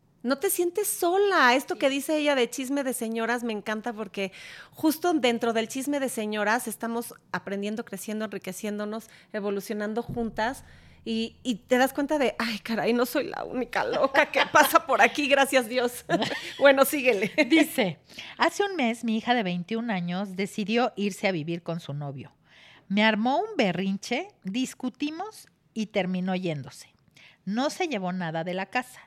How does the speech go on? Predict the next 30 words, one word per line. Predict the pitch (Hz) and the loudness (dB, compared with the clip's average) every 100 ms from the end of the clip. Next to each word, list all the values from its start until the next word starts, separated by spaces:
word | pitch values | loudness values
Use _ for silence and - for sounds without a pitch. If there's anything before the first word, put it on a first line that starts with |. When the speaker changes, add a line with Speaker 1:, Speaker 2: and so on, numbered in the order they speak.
| - | -10
Speaker 2:
ni | 185 185 | -4 -4
ropa, | 175 214 233 240 254 | 0 0 0 0 -2
ni | 196 | -2
zapatos, | - - 175 175 202 | -4 -2 -2 -2 -4
ni | 180 | -4
dinero. | 147 147 147 - _ - - - | -4 -6 -8 -10 _ -20 -20 -12
Dijo | 202 233 302 - 320 | -6 0 0 2 -2
que | 175 | -2
quería | - 165 160 | -4 -4 -4
hacer | 160 | -6
su | 165 180 | -8 -8
vida, | 226 294 339 440 | -6 -4 -4 -6
que | 185 170 | -8 -6
ya | 175 | -4
era | 165 | -6
grande | 180 214 214 269 269 | -4 -6 -4 -8 -8
y | 190 | -10
que | - 180 | -8 -6
aunque | 165 165 175 165 | -6 -6 -6 -4
me | 170 | -2
doliera | 170 170 - 196 220 233 | -2 -4 -4 -4 -2 -4
en | 190 | -4
el | 170 | -2
alma, | 208 247 285 359 - | -2 -2 -6 -10 -10
la | 165 151 | -8 -8
dejé | 147 - 135 | -8 -10 -10
ir. | - - - _ _ - - - - _ _ | -12 -20 -20 _ _ -20 -20 -20 -20 _ _
Yo | 254 - | -2 0
quedé | 302 262 | 2 2
destrozada. | 285 - - 131 - 127 - | 0 -2 -8 -6 -6 -6 -8